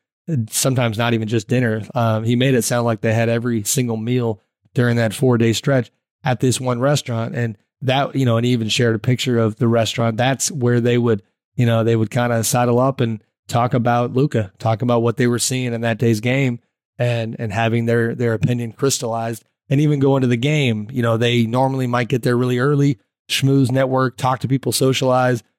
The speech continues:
Instead, they were getting there around tip-off 'cause they didn't wanna have too many interactions. And then they even sat in the second deck, uh, they, you know, got different tickets so that they weren't sharing oxygen with the teams that, uh, that, that might, you know,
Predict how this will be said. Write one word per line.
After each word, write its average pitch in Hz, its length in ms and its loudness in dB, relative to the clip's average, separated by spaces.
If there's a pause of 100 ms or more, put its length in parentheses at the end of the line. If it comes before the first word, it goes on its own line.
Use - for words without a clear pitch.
(160)
Instead, 127 560 0
they 123 100 2
were 117 140 2
getting 123 300 -2
there 120 280 -2
around 120 360 -2
tip-off 113 440 -2
'cause 101 140 -12
they 113 100 -2
didn't 120 200 -6
wanna 117 160 -4
have 113 300 -4 (420)
too 139 160 0
many 123 280 -2
interactions. 123 680 -4
And 113 100 -6
then 117 140 -4
they 117 120 -2
even 117 280 0
sat 123 420 0 (320)
in 123 140 0
the 117 80 2
second 120 400 -2
deck, 123 420 -4
uh, 120 220 -2
they, 117 140 -6
you 123 120 -8
know, 117 100 -2
got 117 240 -2
different 117 300 -4
tickets 127 440 -4 (340)
so 120 180 2
that 113 160 2
they 120 100 0
weren't 123 360 -4 (100)
sharing 120 380 -2
oxygen 117 560 -2
with 113 240 -4 (320)
the 120 80 2
teams 117 400 -2
that, 113 260 -2
uh, 117 300 0
that, 120 180 -4
that 113 100 -6
might, 120 280 -4
you 139 120 -4
know, 120 240 -4